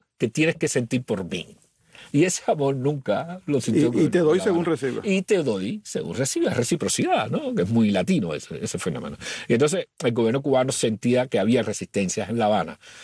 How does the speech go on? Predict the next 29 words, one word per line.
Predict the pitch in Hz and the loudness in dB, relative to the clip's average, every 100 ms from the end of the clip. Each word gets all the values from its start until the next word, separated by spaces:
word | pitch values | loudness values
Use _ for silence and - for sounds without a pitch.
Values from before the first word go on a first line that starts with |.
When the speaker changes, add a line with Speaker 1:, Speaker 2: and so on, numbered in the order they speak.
| - - | -10 0
Speaker 1:
no | 120 | 0
solo | 120 170 175 143 | 4 4 4 2
hipocresía | 127 120 113 98 185 131 117 | 2 -2 -2 0 0 2 0
de | 104 | -2
la | 95 | -2
gente, | 113 90 82 85 - - - - | 0 -2 -4 -10 -12 -16 -16 -6
adaptabilidad, | - 117 107 - 131 113 107 110 139 117 156 - _ _ _ | 0 2 2 0 0 2 2 2 2 0 -4 -14 _ _ _
sino | - 302 240 | -2 2 2
también | 170 131 135 | 2 2 2
resistencia | 131 127 117 - 127 123 - 131 113 | 2 -2 -4 0 2 2 2 2 2
a | |
determinadas | 104 107 90 87 90 180 | 2 0 0 0 -2 -2
cosas. | - - 160 | -6 -6 -4
Y | 196 | 0
una | 214 165 | 2 4
manera | 151 139 135 131 | 4 4 4 4
de | 120 107 - - - | 4 2 -2 -12 -4
vengarse | 127 127 123 127 139 | 0 2 2 2 2
era | 123 | 4
abandonarla | 113 113 98 92 - - 71 - - - | 4 2 0 -2 -6 -10 -10 -12 -14 -4
a | 87 78 - - _ _ | -2 -2 -6 -14 _ _
su | - - - - 95 | -16 -12 -6 0 2
mejor | 87 - - | 2 -2 -2
suerte. | - - - - - - - - | -4 -4 -8 -18 -16 -14 -12 0
Y | 156 117 | 2 4
eso | - 156 147 | 4 4 4
deterioro | 127 120 120 120 127 | 2 2 2 2 2
se | 175 | -2
acumula, | 160 226 - | -2 -2 -4